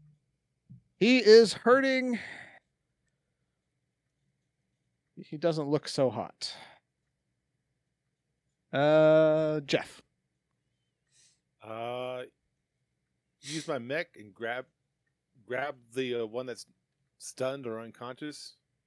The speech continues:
Speaker 2: by the two arms and just rip him apart.
Speaker 1: Uh, you're going to have to,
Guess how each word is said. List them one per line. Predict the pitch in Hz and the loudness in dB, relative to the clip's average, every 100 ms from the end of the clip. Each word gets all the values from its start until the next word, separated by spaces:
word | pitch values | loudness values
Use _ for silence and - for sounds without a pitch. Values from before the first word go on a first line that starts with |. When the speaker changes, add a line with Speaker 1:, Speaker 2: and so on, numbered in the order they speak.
| - | -10
Speaker 2:
by | 123 | -8
the | 123 | -8
two | - 139 | -8 -6
arms | 131 139 | -6 -8
and | 113 | -14
just | 107 - | -18 -14
rip | 117 113 | -16 -16
him | 107 | -20
apart. | - 92 - _ _ _ _ _ _ _ _ _ _ _ _ _ - | -16 -16 -16 _ _ _ _ _ _ _ _ _ _ _ _ _ -8
Speaker 1:
Uh, | 143 156 165 | -4 0 2
you're | 170 180 175 147 | 4 2 0 0
going | 202 202 208 208 | 2 4 4 0
to | 196 175 | -2 -2
have | 165 170 - | 2 0 -2
to, | - 160 151 | -2 0 0